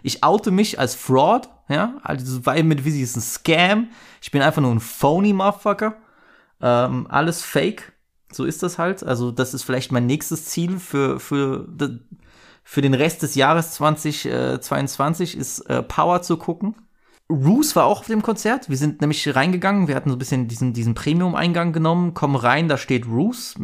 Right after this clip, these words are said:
Ich dachte erst mit seiner Freundin, stellt sich heraus, da war dann diese Rapperin Celominati da. Ansonsten, für mich war's gelungen,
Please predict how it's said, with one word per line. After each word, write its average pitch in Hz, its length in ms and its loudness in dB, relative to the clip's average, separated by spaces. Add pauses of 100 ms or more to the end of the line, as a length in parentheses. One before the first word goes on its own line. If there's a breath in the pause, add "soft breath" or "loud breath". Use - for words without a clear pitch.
Ich - 140 -8
dachte 160 260 0
erst 147 180 -2
mit 135 120 -4
seiner 127 180 2
Freundin, 143 480 2
stellt 120 240 -2
sich - 80 -10
heraus, 123 240 0
da 117 120 -2
war 117 80 2
dann 120 200 -2
diese 113 360 0
Rapperin 120 540 0
Celominati 120 800 0
da. 120 300 -4 (420 soft breath)
Ansonsten, 120 560 -2 (240 loud breath)
für - 160 2
mich 170 220 4
war's 139 160 0
gelungen, 107 380 0